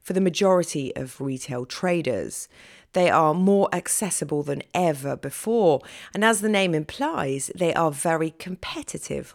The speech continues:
on costs. You will definitely save on commissions and fees with any discount broker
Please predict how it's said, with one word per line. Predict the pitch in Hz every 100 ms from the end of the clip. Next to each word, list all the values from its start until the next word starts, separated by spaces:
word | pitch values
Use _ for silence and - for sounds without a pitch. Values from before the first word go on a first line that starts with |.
| -
on | 147 139
costs. | - - 208 143 - - - - - - - - - -
You | 226
will | 220
definitely | 262 254 254 190
save | - - 190 156 147
on | 139
commissions | 147 156 208 208 143 135 135
and | 131 135
fees | - 294 247 160 113 - - - -
with | 180 -
any | 202 196 185
discount | 143 - - 147 -
broker | 160 151 147 143